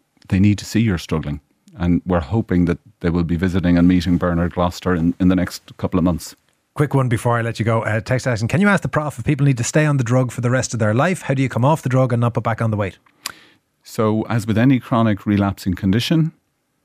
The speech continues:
Speaker 1: like high blood pressure, like high cholesterol, you stop the treatment, the blood pressure goes up, the cholesterol goes up, the weight goes up.
Speaker 2: And one saying, "I don't understand what your guest just," uh, the guest, of course, being Professor Donal O'Shea, H S E clinical lead in obesity.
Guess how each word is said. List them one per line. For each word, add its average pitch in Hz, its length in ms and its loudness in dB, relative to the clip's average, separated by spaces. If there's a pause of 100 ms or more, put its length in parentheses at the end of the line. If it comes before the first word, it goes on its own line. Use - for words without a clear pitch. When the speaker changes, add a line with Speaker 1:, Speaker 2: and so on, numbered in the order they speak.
(120)
Speaker 1:
like 90 260 -2
high 98 160 -2
blood 92 260 -4
pressure, 95 380 -4
like 90 200 0
high 92 160 -2
cholesterol, 85 600 -2
you 80 100 -2
stop - 260 -4
the - 80 -12
treatment, 92 460 -2 (300)
the 80 80 -10
blood 95 180 -2
pressure - 300 -4
goes 90 160 0
up, 98 180 -6 (380)
the - 100 -20
cholesterol 95 380 -4
goes 85 180 -2
up, 87 160 -4 (220)
the 87 80 0
weight 80 240 -2
goes 71 180 -6
up. - 160 -16 (420)
Speaker 2:
And 117 120 0
one 135 100 2
saying, 131 220 0
"I 113 80 -2
don't 165 160 0
understand 202 300 0
what 143 100 -6
your 131 80 -6
guest 123 240 -4
just," 110 180 0
uh, 117 260 -2
the 117 100 0
guest, 123 200 -2
of - 60 -12
course, 110 160 -2
being 104 160 -2
Professor 104 300 -4
Donal 104 260 2
O'Shea, 101 280 0
H 101 140 -2
S 92 100 -6
E 101 80 -2
clinical 107 360 -2
lead 101 180 0
in 101 40 -2
obesity. 104 380 -4